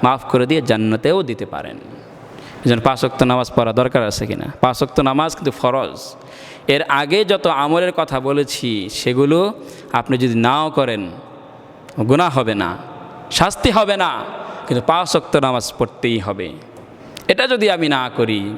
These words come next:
যত আমলই করি, কোনো লাভ নেই। পাঁচ ওয়াক্ত নামাজ ফরজ। নফল নিয়ে টানাটানি করবেন, অফিসে মূল টাইম বাদ দিয়ে ওভার টাইম করবেন না, বস লাথি দিয়ে বের করে দিবে, "তোমার মতো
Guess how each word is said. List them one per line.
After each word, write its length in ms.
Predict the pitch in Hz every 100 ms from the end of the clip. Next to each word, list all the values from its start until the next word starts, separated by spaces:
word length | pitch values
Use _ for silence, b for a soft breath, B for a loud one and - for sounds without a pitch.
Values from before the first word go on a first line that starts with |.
| -
যত 240 | 214 -
আমলই 400 | 233 175 175 170
করি, 240 | 147 123 110
কোনো 160 | 160
লাভ 180 | 127 98
নেই। 160 | 92 64 - - - - - - - 139
পাঁচ 200 | 151 147
ওয়াক্ত 140 | 156
নামাজ 300 | 165 156 143
ফরজ। 420 | - 104 - - - - 127
নফল 380 | 139 139 247
নিয়ে 160 | 233 208
টানাটানি 420 | 196 180 170 160
করবেন, 360 | 135 123 117 98 - B B B B - - - -
অফিসে 580 | 123 143 160 151 117 117
মূল 240 | 127 165
টাইম 280 | 175 156 147
বাদ 240 | 143 139 135
দিয়ে 400 | 208 185 98 - - - - -
ওভার 240 | 143 175 -
টাইম 200 | 175 151
করবেন 340 | 139 117 110
না, 280 | 107 165 226 156 - - - - - - 120
বস 360 | 143 143 131
লাথি 300 | 156 170 156
দিয়ে 140 | 131 117
বের 140 | 107
করে 200 | 101 98
দিবে, 200 | 92 95
"তোমার 300 | - 127 123
মতো 320 | 120 117 107